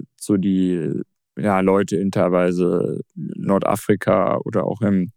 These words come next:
Mittleren und Nahen Osten, die haben auch so, die sind so in der Mitte, so, die haben alle so zwischen vierzig und achtzig Prozent Intoleranz, aber dann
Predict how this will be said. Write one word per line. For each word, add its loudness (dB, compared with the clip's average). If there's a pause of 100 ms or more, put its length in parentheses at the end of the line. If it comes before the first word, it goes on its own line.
(600)
Mittleren 4
und 4
Nahen 2
Osten, 2
die 4
haben 2
auch -2
so, 2
die -2
sind 0
so 0
in 0
der 2
Mitte, 4
so, 0
die 0
haben 0
alle 0
so 2
zwischen -2
vierzig 0
und -2
achtzig -4
Prozent 0
Intoleranz, 2
aber 2
dann 2